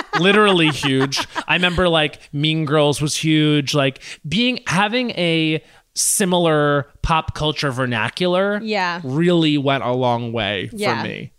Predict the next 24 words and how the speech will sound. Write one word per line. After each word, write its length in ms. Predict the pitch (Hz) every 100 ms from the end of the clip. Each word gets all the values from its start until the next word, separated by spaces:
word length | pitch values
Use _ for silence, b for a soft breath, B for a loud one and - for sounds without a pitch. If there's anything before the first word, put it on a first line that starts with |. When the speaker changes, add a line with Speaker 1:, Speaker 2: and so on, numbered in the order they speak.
| -
Speaker 2:
in 100 | 175
discovering 500 | 160 - 156 160 160
my 120 | 143
sense 260 | - 156 156
of 100 | -
humor 280 | 143 143
and 180 | 147 135
discovering, 600 | 131 - 131 123 127 123
like, 300 | 123 120 - _ _
how 220 | - 131 123
it 140 | -
could 360 | - 127 120 117 b -
help 260 | 131 110
friendships. 680 | - 120 110 - - - -
Speaker 1:
Did 380 | 240 196 285 196
you 220 | 233 285 294
ever 260 | 240 226
pretend 920 | 214 254 - - 208 175 185 214 220
to, 220 | - -
like, 280 | 214 196 175
be 140 | 180 185
a 60 | 180
fan 680 | - 180 170 165 170 175 175 -
of 720 | 175 165 156 160 165 -